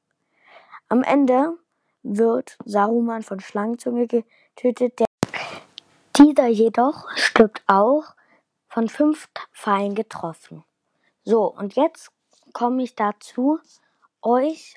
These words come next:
ein Kapitel vorzulesen aus dem Buch Herr der Ringe. Und zwar ist es das erste Kapitel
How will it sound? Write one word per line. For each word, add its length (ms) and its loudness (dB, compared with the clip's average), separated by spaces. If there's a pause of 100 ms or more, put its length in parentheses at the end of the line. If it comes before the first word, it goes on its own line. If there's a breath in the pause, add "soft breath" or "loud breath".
(140)
ein 380 -8 (120)
Kapitel 640 -10 (760)
vorzulesen 800 -8 (640)
aus 180 -14
dem 260 -12
Buch 420 -8
Herr 180 -8
der 240 -6
Ringe. 240 -14 (520 soft breath)
Und 200 -8
zwar 400 0 (300)
ist 180 -2
es 320 -10 (160)
das 280 -8
erste 380 -2
Kapitel 760 -6